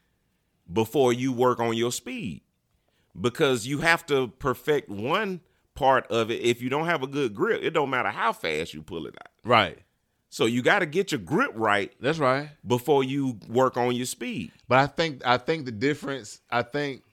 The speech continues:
Speaker 2: those are mechanics of getting the gun on target.
Speaker 1: Correct.
Speaker 2: Versus once the gun is on target, do you make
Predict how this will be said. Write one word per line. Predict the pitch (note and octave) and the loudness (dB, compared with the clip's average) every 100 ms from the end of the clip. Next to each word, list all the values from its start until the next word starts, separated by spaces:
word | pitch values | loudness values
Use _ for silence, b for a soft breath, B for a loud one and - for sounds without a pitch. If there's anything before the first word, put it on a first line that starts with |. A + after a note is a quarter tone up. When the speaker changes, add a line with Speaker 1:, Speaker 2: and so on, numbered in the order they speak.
| _ | _
Speaker 2:
those | F#2 A#2 C3 C3+ C3+ - - | -4 0 2 0 -4 -6 -2
are | A2 A2 G#2+ G2+ F#2+ - _ _ - | 2 2 2 0 -4 -12 _ _ -10
mechanics | G#2 G2+ - C#3 C3+ C3 B2 - - - - | -8 -6 -6 -2 -2 -2 -8 -12 -20 -12 -2
of | A2 G#2 F#2+ F2+ | 0 0 -4 -2
getting | A#2 A2+ A2 F#2+ | -2 -2 -6 -8
the | G2 | -8
gun | F#2 G2+ G#2+ G#2 G2+ | -6 -6 -4 -6 -8
on | - F#2+ F2+ | -10 -12 -10
target. | - E2 C2+ G1+ - _ _ _ _ _ _ _ _ _ | -6 -6 -6 -14 -20 _ _ _ _ _ _ _ _ _
Speaker 1:
Correct. | G#2+ G#2 | -2 4
Speaker 2:
Versus | A#2+ A#2 - A2 G#2 F#2 - - | 4 4 2 -2 -2 -4 -10 -16
once | F2+ F2 B2 C3+ | -12 -4 -4 -4
the | - G#2+ | -8 -8
gun | F2+ A2 A2+ G#2+ | -6 -4 -4 -6
is | G2+ - | -10 -10
on | G2+ F#2+ | -10 -10
target, | - A#2+ A#2+ G#2 F2+ E2 - _ _ _ _ _ _ _ _ _ _ - F2+ | -2 4 4 4 -4 -10 -14 _ _ _ _ _ _ _ _ _ _ -18 -6
do | A#2+ A#2 | -4 -2
you | A2 A#2 | -2 -4
make | A2 A2 G#2+ - | 0 0 0 -4